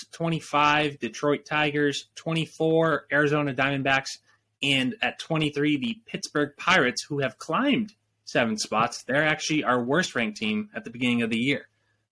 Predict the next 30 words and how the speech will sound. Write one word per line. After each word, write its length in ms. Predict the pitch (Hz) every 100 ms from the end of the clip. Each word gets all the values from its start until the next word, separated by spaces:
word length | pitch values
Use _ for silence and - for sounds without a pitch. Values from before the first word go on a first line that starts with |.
| -
Um, 360 | 101 101 101 -
I 80 |
think 320 | 113 131 120 -
some 720 | - 120 113 110 110 104 - _ -
prospects 680 | 139 131 - 131 120 - -
coming 260 | 139 127 117
up, 220 | 117 117
and 320 | 113 110 107 - _ _ _ -
they've 120 | 139
actually 260 | 208 170
had 160 | 151 151
some 120 | 123
pretty 180 | 139 127
good 180 | 120 107
success 400 | 110 - 123 -
against 240 | 110 104
the 60 | 107
best 220 | 117 -
teams 240 | 131 110
in 60 | 101
the 60 | 98
league, 280 | 113 107 -
to, 100 | 110 - -
uh, 280 | 110 101 101 - _ _ _ _ _ _ _ _ _ _ -
which 240 | 131 -
is 240 | 117 - -
sort 200 | - 147
of 80 | 113
surprising. 580 | 120 123 117 101 98 95
But, 260 | 101 98